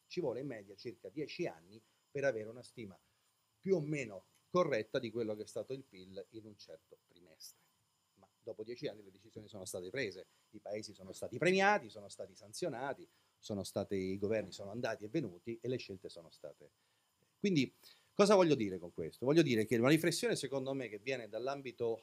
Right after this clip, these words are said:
hard della metrologia, dell'importanza di migliorare sempre questa innovazione nella misurazione, migliorare sempre la nostra capacità di misurazione, anche lì dove,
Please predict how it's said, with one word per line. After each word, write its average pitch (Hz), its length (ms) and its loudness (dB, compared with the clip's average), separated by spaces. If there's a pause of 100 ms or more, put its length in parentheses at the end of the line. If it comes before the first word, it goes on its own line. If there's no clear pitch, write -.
hard 110 340 0
della 110 180 -2
metrologia, 98 760 -6
dell'importanza 135 960 0
di 135 100 -6
migliorare 131 460 0
sempre 190 640 4 (300)
questa 151 220 0
innovazione 180 640 4
nella 135 140 -4
misurazione, 104 500 -8
migliorare 143 400 0
sempre 220 400 2
la 156 80 2
nostra 143 300 0
capacità 131 360 -2
di 139 100 -2
misurazione, 127 520 2
anche 214 220 6
lì 196 280 4
dove, 185 540 8